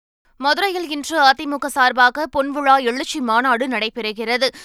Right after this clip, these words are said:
மதுரை வளையங்குளம் பகுதியில் இன்று காலை எட்டு மணியளவில் மாநாட்டு நிகழ்ச்சிகள் தொடங்குகின்றன. முதலில் ஐம்பத்தோரு அடி உயர கொடி கம்பத்தில் அ தி மு க கொடியை அக்கட்சியின் பொதுச் செயலாளர் எடப்பாடி பழனிசாமி ஏற்றுகிறார்.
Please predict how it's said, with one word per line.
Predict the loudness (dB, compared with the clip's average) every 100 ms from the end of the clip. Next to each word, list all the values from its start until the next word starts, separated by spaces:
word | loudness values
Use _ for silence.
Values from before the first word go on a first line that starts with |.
| -8
மதுரை | -2 0 0 2
வளையங்குளம் | 2 4 0 -2 -4 -2
பகுதியில் | -2 -4 -4 -4
இன்று | -6 -8 -2
காலை | 2 2 0
எட்டு | -6 -6
மணியளவில் | -6 -4 0 0 -2 -2
மாநாட்டு | 0 0 -2 -6
நிகழ்ச்சிகள் | -6 -4 -4 -4 -4 -4 -2
தொடங்குகின்றன. | -4 -4 -6 -8 -6 0 0 0 -10 -8
முதலில் | -2 0 2
ஐம்பத்தோரு | 2 2 -4 -2 0 2
அடி | 0
உயர | -4 -2 -2
கொடி | -2 -4 -4
கம்பத்தில் | -6 -6 -6 0
அ | 2 2
தி | -2
மு | -8
க | -8
கொடியை | -6 -4 -2 -4
அக்கட்சியின் | -4 -8 -10 -12 -10 -10
பொதுச் | -10 -10
செயலாளர் | -6 -2 0 0 0
எடப்பாடி | -2 -2 -2 -2 -4
பழனிசாமி | -4 -4 -6 -6 -6 -6
ஏற்றுகிறார். | -8 -10 -12 -6 0 0